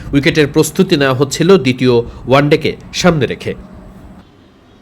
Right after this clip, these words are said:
এর আগেও মিরপুরের উইকেট নিয়ে অনেকবারই সমালোচনা করেছেন লিটন কুমার দাস, তাই তিনি যখন এই উইকেট দেখতে দেখতে বের হয়ে যাচ্ছিলেন,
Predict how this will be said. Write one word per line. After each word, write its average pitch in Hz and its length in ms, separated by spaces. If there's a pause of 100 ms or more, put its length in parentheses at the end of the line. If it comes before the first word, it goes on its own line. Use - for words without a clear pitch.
(1300)
এর 170 100
আগেও 240 280
মিরপুরের 247 480
উইকেট 214 460
নিয়ে 214 160
অনেকবারই 156 680
সমালোচনা 147 520
করেছেন 143 380
লিটন 123 280
কুমার 104 300
দাস, - 240 (160)
তাই 139 140
তিনি 135 200
যখন 170 380 (280)
এই 180 160
উইকেট 185 500
দেখতে 147 280
দেখতে 175 260
বের 127 200
হয়ে 170 100
যাচ্ছিলেন, 170 480